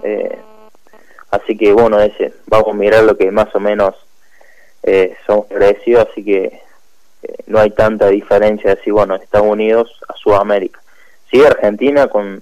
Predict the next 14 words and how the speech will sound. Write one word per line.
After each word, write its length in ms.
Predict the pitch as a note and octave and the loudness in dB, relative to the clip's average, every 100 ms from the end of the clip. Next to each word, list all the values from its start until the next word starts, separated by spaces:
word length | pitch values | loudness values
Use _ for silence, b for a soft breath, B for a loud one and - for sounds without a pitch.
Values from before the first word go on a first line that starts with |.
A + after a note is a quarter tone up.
| - - - - - | -20 -20 -20 -20 -10
con 180 | G#2+ | -10
Sudamérica, 680 | G#2+ G#2 G2+ A#2+ C3 C3 B2+ b b b b - | -6 -2 0 -2 -2 -2 -4 b b b b -10
digamos 360 | G#2 G#2 G2+ | -8 -6 -8
que 180 | G2+ F#2+ | -4 -2
hay 120 | G2 | 0
bastante 440 | F#2+ - - G2 F#2 | -4 -6 -4 -6 -6
diferencia. 500 | - G2+ G2 F#2 - b b b b b - - | -16 -10 -10 -10 -18 b b b b b -12 -6
Pero 120 | - | 0
bueno, 340 | A#2 G2 G2 G2+ | 2 2 0 0
yo 100 | A2+ | 0
creo 180 | G#2+ G#2 | 0 0
que 80 | G#2+ | 0
hay 100 | G2+ | -2
que 280 | G2+ F#2+ | -4 -6